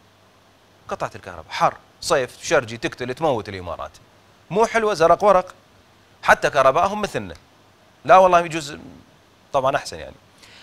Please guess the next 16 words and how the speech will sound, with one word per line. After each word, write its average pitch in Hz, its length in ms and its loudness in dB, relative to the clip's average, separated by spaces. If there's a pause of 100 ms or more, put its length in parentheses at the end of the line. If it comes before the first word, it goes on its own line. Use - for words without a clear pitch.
(120)
المهم 233 420 2 (720)
فاللي 220 360 2
صار 135 360 4 (520)
اجت 147 220 -10
له 147 100 -6
محول، 156 480 -4
سياره 147 440 0
تريلا 143 400 -2
اجت 180 320 -8
محول، 147 460 0
جايبه 139 300 -2
محول 139 360 -6
كهرباء، 117 360 -4
خلوها 135 260 -6
قبال 117 260 -2
بيته، 147 280 -10